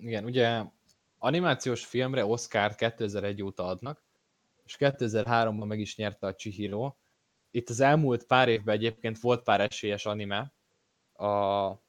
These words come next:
ugye a Kimi no Wa meg a Tenki no Ko, az erősebb anime filmek voltak, azok tényleg nagyon jók egyébként. Mind a kettő ilyen romantikusabb, ö, azokat is érdemes megnézni. De,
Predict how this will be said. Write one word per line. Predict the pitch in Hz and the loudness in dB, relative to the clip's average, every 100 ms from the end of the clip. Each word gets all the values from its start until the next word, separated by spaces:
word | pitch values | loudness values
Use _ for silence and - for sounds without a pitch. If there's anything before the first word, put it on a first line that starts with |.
| _ _ _ _ _ _ _ | _ _ _ _ _ _ _
ugye | 104 113 110 | -10 -2 0
a | 104 104 101 107 _ _ _ _ | 0 0 -2 -6 _ _ _ _
Kimi | - 127 123 120 | -8 -4 -2 -2
no | 110 | 0
Wa | 113 110 | 2 2
meg | 110 107 | 0 -2
a | 104 98 | -2 -2
Tenki | - 104 104 104 | -2 -4 -4 -6
no | 95 92 | -6 -8
Ko, | - 95 110 _ _ | -4 -4 -4 _ _
az | - 104 107 | -12 -8 -4
erősebb | 104 95 - 98 | -4 -4 -6 -6
anime | 104 101 95 | -6 -6 -8
filmek | 110 104 98 | -8 -8 -8
voltak, | 101 107 110 | -6 -6 -6
azok | 110 107 | -10 -4
tényleg | 131 117 107 | -2 -2 -2
nagyon | 98 98 | -4 -4
jók | 98 110 - | -4 -6 -6
egyébként. | 104 104 _ 117 117 _ _ _ _ | -8 -8 _ -12 -12 _ _ _ _
Mind | 113 113 | -6 -4
a | |
kettő | 107 107 - 110 | -2 -4 -2 0
ilyen | 101 | 0
romantikusabb, | 113 110 104 98 - 104 - 113 113 - | 0 0 -4 -6 -14 -10 -4 -4 -4 -10
ö, | 90 90 98 - - - | -8 -8 -12 -16 -20 -16
azokat | 107 110 107 | -12 -12 -12
is | - | -6
érdemes | 110 104 101 101 - | -4 -2 -4 -8 -10
megnézni. | 101 104 104 117 135 _ _ _ _ _ _ _ _ | -10 -8 -8 -8 -12 _ _ _ _ _ _ _ _
De, | _ 120 120 120 117 117 113 110 | _ -10 0 2 2 2 0 -4